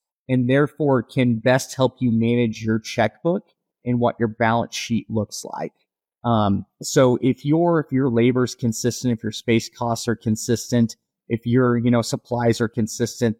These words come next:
usually the most variable thing is feed. Um, so if you can have a reasonable guess on what your feed costs will be,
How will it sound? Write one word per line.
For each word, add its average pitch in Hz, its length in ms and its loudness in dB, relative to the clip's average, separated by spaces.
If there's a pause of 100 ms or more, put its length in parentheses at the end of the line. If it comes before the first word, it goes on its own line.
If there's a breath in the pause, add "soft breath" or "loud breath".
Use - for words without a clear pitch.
usually 165 420 0
the 147 100 0
most 135 260 0
variable 123 400 2
thing 113 320 0
is - 240 -8
feed. 92 380 -4 (420)
Um, 107 260 -2
so 139 320 2
if 127 240 0
you 196 300 0 (100)
can 175 300 2
have 143 180 2
a 123 80 4
reasonable 151 720 0
guess 131 320 0
on 117 140 2
what 120 200 0
your 113 220 -2
feed 123 260 0
costs 123 360 -6
will 117 180 -2
be, 135 320 0